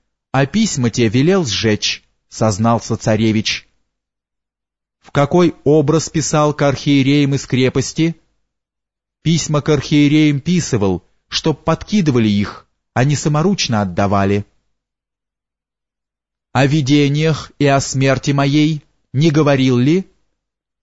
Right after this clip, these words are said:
Может, такие слова и говаривал. Государь пошел за перегородку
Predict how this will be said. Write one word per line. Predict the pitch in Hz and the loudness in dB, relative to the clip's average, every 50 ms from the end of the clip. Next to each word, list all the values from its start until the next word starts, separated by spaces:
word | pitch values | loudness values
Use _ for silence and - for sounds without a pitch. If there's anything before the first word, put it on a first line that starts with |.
| _ _ _ | _ _ _
Может, | 104 107 120 151 185 180 165 196 180 - | -4 -2 0 2 2 2 0 -2 -2 -2
такие | - 175 160 - 170 175 170 | -2 -4 -2 -2 -2 -2 0
слова | - - 156 143 139 131 117 123 127 135 143 - - - | -2 -2 0 0 0 0 0 0 0 -2 -2 -4 -4 -4
и | 151 147 | -2 0
говаривал. | 147 156 139 120 117 104 98 104 95 98 95 92 - _ _ _ _ _ _ _ _ _ _ _ _ _ _ _ _ _ _ _ _ _ _ _ _ _ _ _ _ _ _ _ _ _ _ _ _ | 0 0 2 2 2 0 0 0 0 -2 -2 -4 -8 _ _ _ _ _ _ _ _ _ _ _ _ _ _ _ _ _ _ _ _ _ _ _ _ _ _ _ _ _ _ _ _ _ _ _ _
Государь | 101 104 127 - - 147 135 147 151 151 143 | -2 -2 -2 0 0 0 0 2 0 0 0
пошел | - 147 131 - - 156 151 131 | 0 -2 -2 0 0 0 2 0
за | 123 139 | 0 -2
перегородку | 120 139 131 120 113 110 110 127 151 185 180 - - 185 185 180 - | -2 -2 -2 0 0 0 2 2 2 0 -2 -2 -2 -2 -2 -2 -4